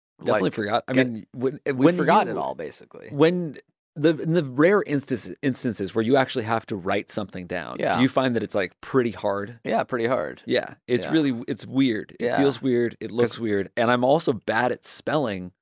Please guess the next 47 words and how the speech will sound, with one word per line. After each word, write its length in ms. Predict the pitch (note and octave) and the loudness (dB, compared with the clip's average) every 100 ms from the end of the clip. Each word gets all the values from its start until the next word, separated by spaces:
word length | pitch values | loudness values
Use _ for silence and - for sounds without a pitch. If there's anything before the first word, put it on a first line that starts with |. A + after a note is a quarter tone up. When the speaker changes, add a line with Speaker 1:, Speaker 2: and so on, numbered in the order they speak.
| _ _ | _ _
Speaker 1:
when 120 | - G#2+ | -4 -2
I'm 100 | G2 | 2
writing 280 | A2+ A2 | 2 0
stuff 260 | F#2 - - | -6 -14 -12
'cause 120 | A#2+ | 0
I'm, 100 | A#2+ | 2
like, 160 | A#2+ G#2 | 2 2
getting 220 | C3+ A#2 | 2 0
ahead 260 | G#2 B2+ A2 | -2 0 0
of 120 | - | -2
myself. 460 | C#2+ - - - _ _ _ B2 | -14 -14 -12 -14 _ _ _ 0
Speaker 2:
Right, 240 | C3+ B2+ | 2 4
you 100 | B2 | 4
wanna 240 | B2 B2 G2+ | 2 0 -4
type 340 | - C#3+ - | -4 -4 -4
it, 180 | E2 - | -10 -8
and 300 | A2+ G#2+ G#2 - | -6 -6 -8 -4
there's 220 | A#2+ A2+ | -2 0
so 120 | C3+ | 2
much 180 | A#2+ - | 0 0
autocorrect 640 | G2+ B2 A2+ - F2 E2 | 2 2 2 0 -4 -4
that, 100 | E2 D2 | -6 -8
like, 240 | E2 - _ _ - | -8 -12 _ _ -4
I 40 | |
mean, 160 | B2+ C3 | -2 0
in, 180 | A#2+ - | -2 -4
in 180 | A#2+ A2+ | -2 2
elementary 440 | B2 A#2 C3+ D3+ | 2 2 -2 -6
school 260 | - F#2+ F#2 | -6 -4 -2
or 200 | F2+ F2 | -4 -8
junior 240 | G2+ A#2 G2+ | -8 -6 0
high, 240 | A#2+ F#2+ | 0 0
we 140 | F#2+ | -2
used 180 | B2 - | -4 -2
to 80 | A2+ | -2
write 260 | A2 A2+ - _ | 0 0 -4 _
full 360 | _ A#2+ A#2 - | _ 2 2 0
essays 480 | B2 - E2 E2+ - | -6 -6 -10 -12 -10
by 260 | - G#2+ G2+ | -4 -4 -6
hand. 480 | A2+ A2 - - _ _ | -12 -14 -14 -20 _ _
Speaker 1:
Yeah. 200 | G#2+ G2+ - - | -6 -6 -6 -4
Speaker 2:
I 120 | B2+ | -2
haven't 220 | C#3+ A#2 | -2 -4
written 300 | A#2 - A#2+ | -6 -8 -12
a 60 | F#2 | -14
full 360 | - A2+ G#2+ | -8 -2 -2
page 640 | - - - A#2+ - - | -4 -14 -10 -10 -12 -20